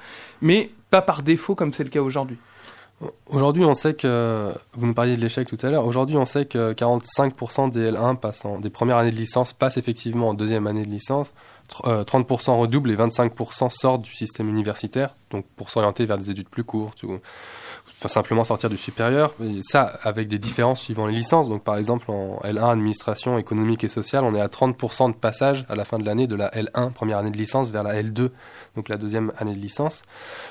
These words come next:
Speaker 2: et, euh, que le taux d'entrants dans le supérieur qui le quitte ensuite sans diplôme est de vingt pour cent. Avec ces chiffres-là, on pourrait se dire, bah,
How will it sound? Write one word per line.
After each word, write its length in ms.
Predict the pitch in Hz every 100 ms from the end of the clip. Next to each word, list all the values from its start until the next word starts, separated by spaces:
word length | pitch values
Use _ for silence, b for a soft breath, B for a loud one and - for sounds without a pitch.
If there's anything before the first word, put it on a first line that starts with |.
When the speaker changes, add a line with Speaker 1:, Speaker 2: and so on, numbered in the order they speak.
| B -
Speaker 2:
et, 200 | 117 -
euh, 360 | 110 104 101 98
que 120 | -
le 120 | 113
taux 180 | 113 151
d'entrants 640 | 135 135 - - 151 151 _ _ _ _ _
dans 240 | 117 120 127
le 80 |
supérieur 580 | 117 127 123 123 131 139
qui 120 | -
le 100 | 117
quitte 420 | 117 - 165 - 131
ensuite 420 | 120 - 135 127
sans 140 | 117
diplôme 380 | 110 110 156 147
est 140 | 107
de 60 | 107
vingt 220 | 104 123
pour 220 | 117 107
cent. 240 | - 165 - B B B _
Avec 240 | 117 117
ces 60 | 127
chiffres-là, 460 | - 120 120 147 180
on 60 |
pourrait 280 | - 113 117
se 60 | 123
dire, 260 | 165 175 - _
bah, 320 | 117 117 -